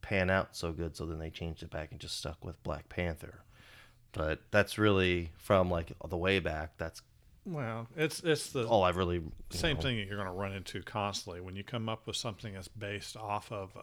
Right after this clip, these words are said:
Speaker 2: a, a common, uh, a common word used for something, to my understanding, that's not even entirely accurate of the <laughs> description of the cat in the first place. But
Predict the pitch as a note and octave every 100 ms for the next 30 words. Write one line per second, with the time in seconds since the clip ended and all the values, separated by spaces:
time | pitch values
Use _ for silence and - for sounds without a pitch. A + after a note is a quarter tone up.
0 | - G2 F#2+ - - - C3 A2+ G#2+ F#2+
1 | F#2 - - - - _ G2+ F#2 F#2 F#2
2 | F2+ _ _ - - B2 A#2 G#2 F#2+ F#2+
3 | A2+ A2 G#2 F#2+ G2 G2 G2+ G2+ - -
4 | G2+ F#2 - A2+ - G#2+ F#2+ - - _
5 | - G2+ F2+ F2 F2 G#2 F#2 E2+ G#2+ F2+
6 | F2 E2 E2 - F#2 E2 F2 F#2 F#2+ -
7 | E2+ E2 F2 F2 G#2+ - - - A#2 G2+
8 | - G#2 - G2 - A#2 A2 - F#2+ G2+
9 | - C3+ F3 A#2